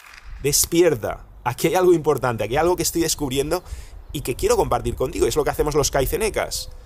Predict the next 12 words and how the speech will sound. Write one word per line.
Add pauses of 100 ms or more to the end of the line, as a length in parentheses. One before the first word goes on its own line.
(100)
sobre
todo
cuando
nos
juntamos
en
comunidades
como
Nación
N
K, (340)
compartimos